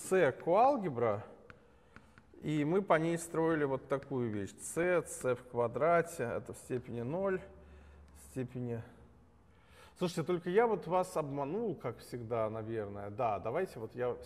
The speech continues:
себя поправлю. Это, э, минус, э, один, это минус два,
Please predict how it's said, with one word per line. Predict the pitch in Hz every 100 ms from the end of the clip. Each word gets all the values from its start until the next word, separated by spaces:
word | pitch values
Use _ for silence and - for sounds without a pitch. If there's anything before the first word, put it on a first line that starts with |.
| -
себя | 110 113
поправлю. | 120 113 127 101 87 85 - - - -
Это, | 127 123 127 123 113
э, | 107 117 110
минус, | 131 139 127 - - -
э, | 113 120
один, | 131 113 107 175 233 202
это | 117 117 113
минус | 131 123 110 101
два, | 104 120 165 196 214